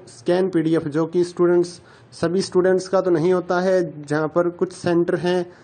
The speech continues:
वहाँ पर online submit होते हैं assignment, तो वो student हमारे से scan PDF purchase कर सकते हैं। हमारे पास इग्नू का सभी तरह का material available रहता है, सभी classes का, और on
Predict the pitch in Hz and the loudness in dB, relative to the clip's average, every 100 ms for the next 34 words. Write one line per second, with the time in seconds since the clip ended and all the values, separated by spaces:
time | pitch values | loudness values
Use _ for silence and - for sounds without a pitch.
0 | - - 143 147 175 - 170 180 190 190 | -20 -6 -2 0 -2 0 2 4 2 0
1 | 180 175 170 160 165 156 165 156 165 165 | 2 2 2 0 -2 -2 0 0 0 -2
2 | - - - _ 156 151 147 151 196 196 | -6 -20 -20 _ -2 0 0 0 0 0
3 | 175 170 175 175 - 143 147 151 151 165 | 2 2 2 -2 -6 -4 0 0 0 -2
4 | 160 156 - 175 175 156 151 156 147 147 | -4 -4 -2 0 0 0 0 -2 -4 -2
5 | 143 139 139 151 - 156 160 170 175 - | -2 -2 -6 -8 -6 -4 -2 -2 -4 -12
6 | - - - _ _ _ _ _ _ _ | -20 -20 -20 _ _ _ _ _ _ _
7 | _ - - _ _ _ _ _ _ - | _ -20 -20 _ _ _ _ _ _ -20
8 | - - 151 175 180 175 175 - 165 180 | -10 -2 0 0 0 0 -2 -2 2 4
9 | 180 175 165 160 - 196 208 196 170 160 | 2 2 0 -2 -4 -4 0 0 0 2
10 | 156 151 156 165 160 143 151 156 151 143 | 0 0 0 0 0 0 2 2 2 0
11 | 139 156 147 156 156 - - - - - | -2 -2 -2 -2 -4 -10 -20 -20 -20 -20
12 | - 165 180 208 165 151 175 160 170 170 | -6 -2 0 2 2 2 -2 -2 0 0
13 | 170 - - 143 143 147 - 165 170 | 0 -4 -6 0 2 2 0 2 2